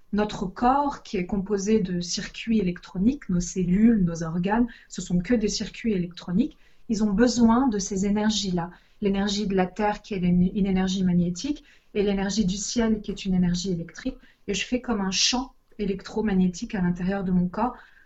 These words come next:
quand je réalise, euh, cet ancrage-là. Donc ça aussi, ça s'apprend. Il y a de plus en plus de vidéos un petit peu partout qui expliquent ça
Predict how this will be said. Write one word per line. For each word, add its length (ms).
quand 200
je 120
réalise, 580
euh, 160
cet 280
ancrage-là. 680
Donc 200
ça 100
aussi, 240
ça 160
s'apprend. 480
Il 80
y 40
a 60
de 100
plus 280
en 120
plus 280
de 80
vidéos 460
un 120
petit 160
peu 140
partout 460
qui 160
expliquent 420
ça 240